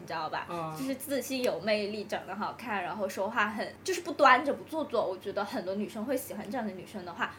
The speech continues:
Speaker 1: 我就会变成那个样。然后如果都是男的话，我就不去。<laughs>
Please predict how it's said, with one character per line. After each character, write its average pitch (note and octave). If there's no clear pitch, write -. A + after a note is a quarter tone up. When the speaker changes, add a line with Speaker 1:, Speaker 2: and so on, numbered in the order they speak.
Speaker 1:
我 G3
就 G#3+
会 A3
变 A#3
成 A3
那 -
个 D3+
样。 -
然 G#3+
后 D#4+
如 D4
果 C#4+
都 B3+
是 C#4+
男 F3
的 F3+
话， A3+
我 -
就 -
不 G#3
去。 -
<laughs> A4+